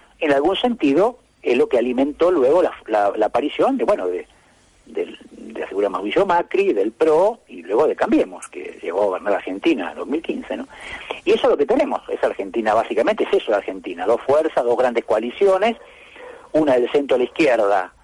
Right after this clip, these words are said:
con la centralidad del kirchnerismo y una del centro a la derecha con la centralidad del macrismo. Este es el, el escenario político actual. Y esas fu-, y esas dos fuerzas concitan adhesiones intensas, eso es interesante, porque digo,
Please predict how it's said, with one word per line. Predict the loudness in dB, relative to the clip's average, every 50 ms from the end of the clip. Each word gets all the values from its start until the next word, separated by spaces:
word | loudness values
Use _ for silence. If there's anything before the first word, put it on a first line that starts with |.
| _ _ _ _ _ _ _ _ _ _ _ _
con | -2 -2 -2
la | 0 -2
centralidad | -4 -6 0 0 0 2 4 2
del | 2 2
kirchnerismo | 0 -2 0 2 2 2 2 2 4 4 2 2 0
y | -2 -2
una | 0 2 2
del | 2 2
centro | 0 0 0 2 2
a | 4
la | 4
derecha | 4 4 2 0 2 0 -2 0
con | 0 -2
la | -4 -2
centralidad | -4 -8 -8 -2 -2 -2 0 2 2 2
del | 2 2
macrismo. | 0 -2 -2 -2 -4 -4 -6 -8 -14 -8 -6
Este | -6 -2 0 0
es | 0
el, | 2 0
el | 0 -2 -2 -6 -4
escenario | 0 0 0 0 0 0
político | 0 0 2 2 0
actual. | 2 2 0 0 0 -2 -6 -16 -18 -16 -16 -16 -18 -18 -16 _
Y | 0 0 0
esas | 2 2 -2 -2 0
fu-, | 0 0 0
y | 2 0
esas | 0 2 0 -2 0
dos | 0 0 -2 0 0
fuerzas | 0 2 2 0 0 0 0 0 0 -2 -12 _ _ _ _ _ -20 _ _ -20 -20 -20 -20 -20 -20 _ _ _
concitan | 0 0 0 0 0 0 0 2 2 2
adhesiones | 4 4 2 2 0 2 0 0 0 0 -2
intensas, | -4 -4 0 2 2 2 2 -2 -2 -2 -2 0 0
eso | -2 -2 -2
es | -4
interesante, | 0 -2 -2 -2 0 0 -2 -2 0
porque | -2 0 2
digo, | 2 2 2 2